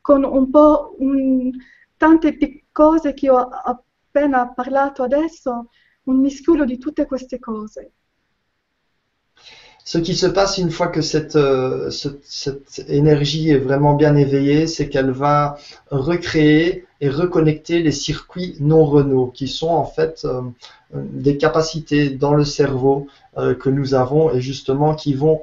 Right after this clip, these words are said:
Speaker 2: élever, euh, nos perceptions, euh, et tous nos sens, affiner tous nos sens.
Speaker 1: Una volta che questa Kundalini è risvegliata, lavorerà,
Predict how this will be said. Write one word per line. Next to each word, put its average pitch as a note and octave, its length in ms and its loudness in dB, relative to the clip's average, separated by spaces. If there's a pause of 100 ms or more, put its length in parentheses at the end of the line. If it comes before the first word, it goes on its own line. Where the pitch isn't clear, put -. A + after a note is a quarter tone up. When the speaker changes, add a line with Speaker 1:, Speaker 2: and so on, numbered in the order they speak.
Speaker 2:
élever, D3+ 540 0 (320)
euh, B2 320 -4
nos C#3+ 180 2
perceptions, C#3+ 840 -2 (320)
euh, A#2+ 380 -4
et C3+ 120 -4
tous E3 160 -2
nos D3 100 4
sens, - 520 -10 (380)
affiner D3 500 0
tous - 140 -6
nos B2 160 -2
sens. - 460 -12 (880)
Speaker 1:
Una C4+ 160 0
volta D4 300 0
che C#4 100 -8
questa D4 320 0
Kundalini C#4 720 4
è A#3+ 560 -8 (120)
risvegliata, B3+ 800 0 (800)
lavorerà, C#4+ 800 4